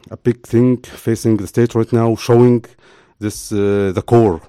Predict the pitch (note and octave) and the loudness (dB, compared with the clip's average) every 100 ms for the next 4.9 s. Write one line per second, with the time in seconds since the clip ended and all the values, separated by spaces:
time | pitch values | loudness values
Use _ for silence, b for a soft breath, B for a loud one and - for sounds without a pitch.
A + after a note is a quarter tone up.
0 | _ G2 G2 - - G2 F#2 - - G#2+ | _ -12 -10 -10 -6 -6 -6 -12 -6 -4
1 | - A2+ G#2+ G#2+ - - A2 G#2 G2+ - | 2 2 2 -2 -8 -4 -2 -2 -4 -10
2 | - - - G#2 F#2+ _ _ b b G#2+ | -16 -20 -8 -6 -6 _ _ b b 0
3 | A2+ A#2+ B2 B2 A#2 G#2+ G2+ G2 - G2 | 2 2 2 0 -2 -2 -2 -2 -2 -4
4 | F2 F2+ F2+ E2 F#2 F2 - E2 | -4 -8 -8 -10 -10 -12 -10 -14